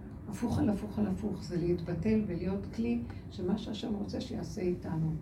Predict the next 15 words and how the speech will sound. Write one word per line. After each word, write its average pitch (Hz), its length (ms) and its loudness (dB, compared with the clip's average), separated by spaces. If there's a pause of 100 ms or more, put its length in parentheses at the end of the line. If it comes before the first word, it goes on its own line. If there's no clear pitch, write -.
(300)
זו - 140 -2
הייתה 208 300 6
הכרה 190 400 4
במעמד 170 520 2
הר 160 140 0
סיני. 160 300 -2 (520)
אבל 180 120 2
אחר 196 220 0
כך 202 260 0
שוב 214 260 -2
פעם 202 140 4 (180)
כוח 185 360 2
ה-, 170 140 -2 (680)
מעשה 180 380 0
העגל 185 400 4